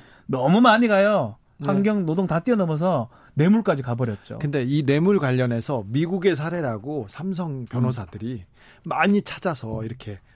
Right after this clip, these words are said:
Speaker 2: 법원에다 냈어요.
Speaker 1: 네.
Speaker 2: 근데 몇몇은 약간 왜곡 조작이 있었어요.
Speaker 1: <laughs> 그럼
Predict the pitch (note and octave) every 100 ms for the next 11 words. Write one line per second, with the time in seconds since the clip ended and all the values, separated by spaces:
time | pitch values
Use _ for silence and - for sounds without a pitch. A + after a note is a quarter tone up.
0 | - C3 C#3 B2+ G2+ G#2 A2 - A#2 A#2
1 | G2+ F#2 _ - B2+ D#3 C3+ - _ -
2 | - _ C3+ C#3 D#3 F3 - G3 E3 -
3 | - A2+ - D3 A2+ B2 F3 F#3 B2 C3
4 | A#2+ G2 - F#2 A2 - _ - - -
5 | - C#3